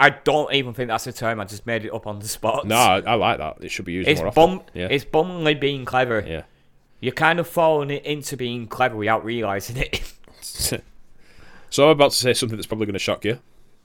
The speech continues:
Speaker 1: Go on.
Speaker 2: Uh, great start from the Rock and Roll Express here. Fast,
Speaker 1: Uh, what?
Speaker 2: Arn selling well. Uh, good tag moves in for that first minute. Uh, Gibson and Flair, uh, when they get in there, it slows it down quite a bit in the corner.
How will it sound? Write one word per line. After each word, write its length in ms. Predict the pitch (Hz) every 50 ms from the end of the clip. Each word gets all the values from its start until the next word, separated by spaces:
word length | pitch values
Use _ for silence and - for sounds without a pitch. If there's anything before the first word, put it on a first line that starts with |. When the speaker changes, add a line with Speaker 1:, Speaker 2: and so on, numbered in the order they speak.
| _ _ _ _ - - -
Speaker 1:
Go 100 | - 330 214
on. 240 | 151 156 180 175 101
Speaker 2:
Uh, 300 | 104 107 107 107 104 - - _ _ 110
great 240 | - 120 127 147 135
start 320 | - - - 127 139 135 -
from 100 | - 110
the 40 | 107
Rock 160 | 101 - -
and 80 | 113 104
Roll 160 | 104 101 98
Express 380 | - - - 110 120 113 -
here. 220 | - 110 123 131 - _ _ _ - - - -
Fast, 360 | - - - 135 139 - - -
Speaker 1:
Uh, 140 | 202 359 339 -
what? 220 | 208 208 - - _ _
Speaker 2:
Arn 200 | 127 127 127 123
selling 340 | - - 131 120 120 113 107
well. 280 | 110 110 117 131 131 - _ -
Uh, 220 | 110 110 107 104 -
good 260 | - 110 120 113 -
tag 240 | - 120 110 - -
moves 300 | 104 107 120 123 113 113
in 80 | 104
for 120 | 104 - 101
that 120 | 98 -
first 300 | - 107 107 98 - -
minute. 240 | 104 101 104 - - _ _ _ _ _ _ _ _ _
Uh, 240 | - 92 92 92 92 - -
Gibson 360 | - 120 104 - - 113 107
and 160 | - 95 95
Flair, 440 | - - 113 110 107 107 107 107 - - - - _ _ _ _ _ _ -
uh, 40 | - - - _ _ _ _ -
when 180 | 104 110 104
they 160 | 101 104 101
get 140 | 92 98 85
in 100 | 95 95
there, 140 | 92 92 92
it 100 | 85 -
slows 260 | - 113 104 98 90 -
it 80 | - -
down 180 | 90 87 85
quite 220 | - - 92 90 76
a 40 | 82
bit 220 | 82 92 98 -
in 60 | 95
the 80 | 95 90
corner. 400 | - - 101 98 95 92 92 -